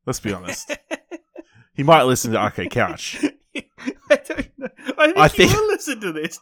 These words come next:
Speaker 1: I
Speaker 2: This is the
Speaker 1: no.
Speaker 2: easy one to listen to. It's, like, half an hour.
Speaker 1: No, no, no. He'll listen to Arcade Couch. You know why? Because obviously that Bayonetta thing happened this week. He's like, "What are these
Speaker 2: No, no, no,
Speaker 1: fucks?"
Speaker 2: we don't mention it. We do not mention it,
Speaker 1: That's
Speaker 2: okay?
Speaker 1: what I'm saying. We
Speaker 2: No, no,
Speaker 1: do
Speaker 2: no,
Speaker 1: not
Speaker 2: we
Speaker 1: mention
Speaker 2: do
Speaker 1: it
Speaker 2: not
Speaker 1: at
Speaker 2: mention
Speaker 1: all.
Speaker 2: Bayonetta.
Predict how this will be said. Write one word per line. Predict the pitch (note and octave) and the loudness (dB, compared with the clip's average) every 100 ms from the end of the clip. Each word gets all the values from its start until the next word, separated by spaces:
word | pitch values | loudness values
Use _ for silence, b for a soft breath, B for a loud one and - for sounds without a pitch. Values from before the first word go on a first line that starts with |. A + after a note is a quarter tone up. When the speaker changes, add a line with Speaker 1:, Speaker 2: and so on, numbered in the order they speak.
| - | -6
Speaker 1:
I | A#3+ | -2
Speaker 2:
This | D#4 D#4 | -2 -4
is | F#4 | -8
the | E4 | -2
Speaker 1:
no. | G#3+ - | 0 -2
Speaker 2:
easy | - F#4 | -4 -6
one | F4+ | -6
to | F4+ | -6
listen | F#4 G#4 F4 | -6 -6 -4
to. | C4 | -6
It's, | G3+ | -4
like, | C4+ C4+ | -6 -4
half | C4 D4 D#4+ | -2 -2 -2
an | E4 | -4
hour. | E4 A#3 C3+ D#3 _ _ _ _ _ - | -2 -2 -6 -16 _ _ _ _ _ -6
Speaker 1:
No, | C#3 B2 | -4 -2
no, | A2+ | -4
no. | G2 b b | -8 b b
He'll | D3+ | 0
listen | F#3+ E3+ | 0 0
to | C3 | 0
Arcade | A#2+ A#2+ | 0 -2
Couch. | - A2+ F2 - - - | -2 -2 -4 -12 -20 -10
You | A#2 | -6
know | A2+ | 0
why? | A#2 C3+ E3 - _ _ _ | 2 4 2 -4 _ _ _
Because | - G#2+ A2 - | -12 -10 -10 -10
obviously | A#2 B2+ | -8 -6
that | C3 A2+ | -2 0
Bayonetta | A#2 A2+ A2+ G#2 | 0 0 -2 -2
thing | G#2+ F#2+ | -4 -6
happened | F#2+ F2 | -6 -8
this | F#2 - | -14 -12
week. | E2 | -12
He's | - F2 | -12 -12
like, | F2+ - b b | -10 -10 b b
"What | A2+ A2+ | -4 -4
are | |
these | C3 | 0
Speaker 2:
No, | A3 | 2
no, | A3 | 4
no, | G#3+ | 2
Speaker 1:
fucks?" | F#3+ | 2
Speaker 2:
we | |
don't | F#3+ A3 A3 | 2 2 2
mention | G#3+ - D3 | -2 -2 -8
it. | |
We | C3+ | -8
do | F3 | -6
not | G3 G3+ | -2 -2
mention | G3 F3 | -2 -2
it, | D#3 | 4
Speaker 1:
That's | E3 F3+ | 6 6
Speaker 2:
okay? | G3+ | 6
Speaker 1:
what | F3+ | 6
I'm | D#3 | 6
saying. | C#3+ D3+ B2+ A2 | 4 4 4 2
We | A#2+ | 2
Speaker 2:
No, | A3 | 4
no, | A#3 | 4
Speaker 1:
do | A3+ | 6
Speaker 2:
no, | |
Speaker 1:
not | G3 D#3+ | 6 6
Speaker 2:
we | |
Speaker 1:
mention | D#3 D#3 D#3 | 4 2 -2
Speaker 2:
do | C3+ | -2
Speaker 1:
it | |
Speaker 2:
not | B2+ | 0
Speaker 1:
at | B2 | 4
Speaker 2:
mention | A#2+ G#2+ | 4 2
Speaker 1:
all. | |
Speaker 2:
Bayonetta. | F#3+ G3 F#3 D3+ | 0 -2 -4 -8